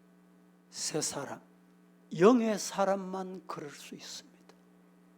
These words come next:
기도하겠습니다. 거룩하신 하나님, 오늘 또 말씀을 주셨습니다.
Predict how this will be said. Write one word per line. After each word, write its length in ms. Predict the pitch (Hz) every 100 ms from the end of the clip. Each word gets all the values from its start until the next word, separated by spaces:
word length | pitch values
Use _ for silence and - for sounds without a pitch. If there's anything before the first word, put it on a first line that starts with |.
| - - _ _ _ _ _
기도하겠습니다. 760 | - 143 120 113 104 - - - - - - - - - - - - - - - - - - - -
거룩하신 720 | - 156 139 - 139 151 135
하나님, 560 | 131 135 123 120 113 113 - - - - - - - - - - - -
오늘 340 | 175 160 151
또 140 | 151 139
말씀을 680 | 135 151 151 175 156 139
주셨습니다. 760 | - 143 151 - - 120 113